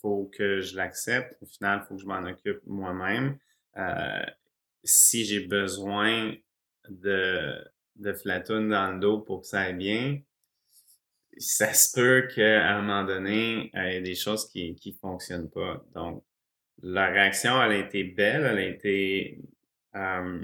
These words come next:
une réaction de, d'amour, puis de, une réaction de, de, de, comment je peux dire ça, de, de support, et puis de, de tout ce qu'on souhaite, euh, de la part d'un, d'un membre de sa famille, puis j'ai beaucoup de, de gratitude pour ça.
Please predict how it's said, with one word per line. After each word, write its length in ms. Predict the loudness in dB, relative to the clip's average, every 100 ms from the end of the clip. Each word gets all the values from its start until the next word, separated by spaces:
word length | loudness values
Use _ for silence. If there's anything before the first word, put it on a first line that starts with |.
| -8
une 140 | -6 -4
réaction 720 | -2 -2 -4 -2 -2 -2 -6
de, 140 | -6 -6
d'amour, 640 | -4 -4 -2 0 0 -2
puis 140 | -12 -6
de, 380 | -2 -2 -4 -10 _ -20 -20 -10
une 80 | -6
réaction 460 | -4 -4 -4 -4
de, 320 | -2 -2 -4 -8 -16
de, 280 | -14 -10 -10 -12 -20 -16
de, 340 | -12 -10 -10 -12 -14 -20 _
comment 120 | -14
je 80 | -10
peux 100 | -10
dire 200 | -8 -8
ça, 220 | -4 -4
de, 340 | -2 -4 -4 -8 _ _ _ _ -18
de 340 | -18 -6 -4
support, 760 | -4 -6 -2 0 0 -4 -10 _ -16
et 80 |
puis 200 | -16 -10
de, 200 | -4 -2 -2
de 140 | -4
tout 240 | -8 -8
ce 120 | -6 -2
qu'on 240 | -2 -4
souhaite, 540 | -6 -2 0 0 -4 _ -20 _ _ -8
euh, 500 | -6 -4 -4 -4 -6
de 80 |
la 100 | -6
part 240 | -6 -6 -4
d'un, 180 | -4 -4
d'un 140 | -6
membre 220 | -6 -8
de 40 | -10
sa 160 | -12 -10
famille, 320 | -6 -4 -4
puis 100 | -4
j'ai 60 |
beaucoup 300 | -8 -10 _
de, 220 | -4 -2 0
de 160 | -2
gratitude 640 | -2 -4 -6 -12 -8 -8 -8
pour 140 | -14
ça. 280 | -4 -2 -2